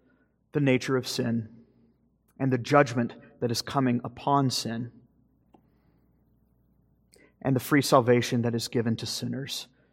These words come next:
to all who repent and turn in faith to the Lord Jesus Christ. Well, I think this impacts not just the worship of the church, but also the mission of the church. We must take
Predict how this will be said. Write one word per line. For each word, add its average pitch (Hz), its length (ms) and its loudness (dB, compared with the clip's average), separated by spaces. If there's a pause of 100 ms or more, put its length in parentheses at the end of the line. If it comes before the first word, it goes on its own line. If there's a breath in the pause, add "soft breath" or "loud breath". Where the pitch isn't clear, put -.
to - 240 -10
all 143 540 4
who 120 80 -2
repent 120 500 -4 (260 soft breath)
and 120 160 -6
turn 147 460 -2
in 170 120 -2
faith 120 480 -4 (360 soft breath)
to - 80 -8
the 117 80 0
Lord 123 500 4
Jesus 117 380 -4
Christ. - 480 -8 (3500)
Well, 156 100 6
I 160 60 10
think 170 140 4
this 151 160 0
impacts 147 960 0
not 156 160 2
just 147 180 -2
the 139 80 2
worship 180 320 0
of 127 80 -2
the 131 80 -2
church, 139 300 -2
but 131 100 0
also 135 260 0
the 131 140 -4
mission 143 680 2 (220 loud breath)
of 113 100 -6
the 117 60 -4
church. - 520 -8 (680 soft breath)
We 170 220 4
must 165 440 2
take - 460 2